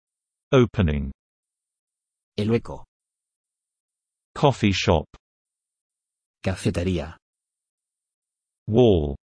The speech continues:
Speaker 2: La muralla.
Speaker 1: Commuter train.
Speaker 2: El tren de cercanías.
Speaker 1: Stylish.
Speaker 2: Moderno.
Speaker 1: Reduced from,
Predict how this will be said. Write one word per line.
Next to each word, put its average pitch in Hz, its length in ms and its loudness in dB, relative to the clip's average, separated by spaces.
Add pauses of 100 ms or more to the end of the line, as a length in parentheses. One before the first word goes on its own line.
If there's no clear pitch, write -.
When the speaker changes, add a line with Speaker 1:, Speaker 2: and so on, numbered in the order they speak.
(1080)
Speaker 2:
La 95 140 -2
muralla. 80 500 -4 (1600)
Speaker 1:
Commuter 139 480 2
train. 73 460 -2 (1300)
Speaker 2:
El 95 200 -4
tren 110 200 2
de 90 80 -2
cercanías. 87 840 -8 (1500)
Speaker 1:
Stylish. 90 840 0 (1300)
Speaker 2:
Moderno. 95 640 0 (1500)
Speaker 1:
Reduced 131 540 2
from, 98 320 2